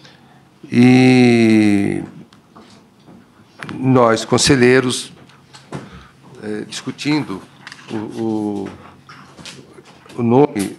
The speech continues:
daquele que deveria ser indicado para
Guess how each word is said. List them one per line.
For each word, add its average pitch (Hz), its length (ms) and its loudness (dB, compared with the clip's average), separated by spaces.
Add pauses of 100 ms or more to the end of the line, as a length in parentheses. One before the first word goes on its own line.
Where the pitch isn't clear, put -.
(120)
daquele 127 400 2
que 127 140 2
deveria 113 600 4 (1400)
ser - 200 2
indicado 101 500 0
para 98 720 0